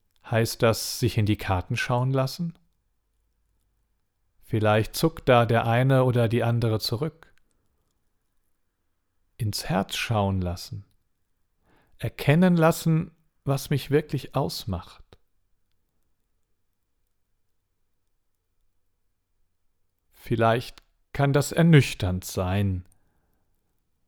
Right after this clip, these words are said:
Ganz bestimmt aber befreiend, weil viele Antreiber auf einmal der Macht beraubt werden.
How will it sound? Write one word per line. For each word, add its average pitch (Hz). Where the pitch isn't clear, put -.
Ganz 123
bestimmt 156
aber 127
befreiend, 117
weil 104
viele 180
Antreiber 131
auf 120
einmal 135
der 120
Macht -
beraubt 127
werden. 90